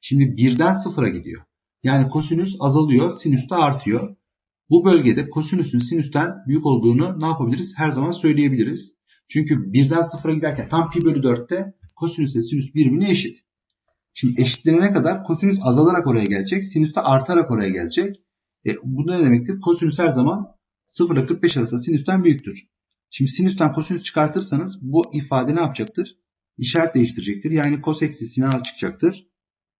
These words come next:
Birinci öncülümüz doğrudur. Şimdi tan A sin A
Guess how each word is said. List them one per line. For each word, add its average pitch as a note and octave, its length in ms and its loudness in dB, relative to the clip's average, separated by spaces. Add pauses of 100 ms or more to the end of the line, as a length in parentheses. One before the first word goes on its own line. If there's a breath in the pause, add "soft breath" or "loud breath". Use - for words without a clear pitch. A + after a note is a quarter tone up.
(760)
Birinci D3+ 440 6
öncülümüz D3+ 400 4
doğrudur. C3 360 0 (760 soft breath)
Şimdi C#3+ 240 -2
tan D3 180 2
A F#3 180 6
sin F3+ 200 -2
A G2 300 -2